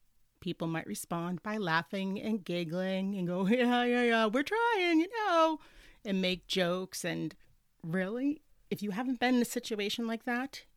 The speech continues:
it is like a knife through your heart.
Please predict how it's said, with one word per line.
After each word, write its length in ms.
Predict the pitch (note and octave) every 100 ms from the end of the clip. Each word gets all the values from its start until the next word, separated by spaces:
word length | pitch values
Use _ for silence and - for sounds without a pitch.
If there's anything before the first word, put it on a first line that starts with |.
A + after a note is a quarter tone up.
| -
it 160 | G#3
is 240 | - E3+ D#3+
like 300 | E3+ E3 -
a 180 | E3 D#3+
knife 640 | E3+ F3 F#3+ G#3 A#3 - - -
through 580 | F3+ E3+ F#3 F3+ F#3+ A3
your 180 | E3 F3+
heart. 640 | - - F#3+ - - -